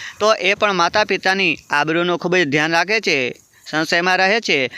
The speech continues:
પરંતુ તું વહુ થઈને પણ આટલા ટૂંકા કપડાં પહેરે છે અને ઊંચા ઊંચા શોખ પણ રાખે છે. અરે, અમે તારા આટલા ઊંચા શોખ ક્યાંથી પૂરા કરી શક્યું?"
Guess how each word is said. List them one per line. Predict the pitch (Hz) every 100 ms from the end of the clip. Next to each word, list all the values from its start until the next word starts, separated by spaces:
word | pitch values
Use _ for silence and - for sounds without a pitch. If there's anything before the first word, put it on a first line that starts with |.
| - -
પરંતુ | 180 226 226 220
તું | 214
વહુ | 185 196
થઈને | 233 190 208 214
પણ | 202 202
આટલા | - 156 170 190 185
ટૂંકા | 180 180 180 180
કપડાં | 170 165 180 190
પહેરે | 202 247
છે | 220 165 127 - _ -
અને | 180
ઊંચા | 196 160 - 170
ઊંચા | 160 147 160 123 - - -
શોખ | - 151 -
પણ | 160
રાખે | 160 160 170 226
છે. | 196 143 127 - -
અરે, | 196
અમે | 220 185 196
તારા | 190 165 170
આટલા | 165 175 170
ઊંચા | 160 160 175
શોખ | 175 202 165 - - -
ક્યાંથી | 185 208 202
પૂરા | 190 190 208
કરી | 202 208 262
શક્યું?" | 269 226 214 202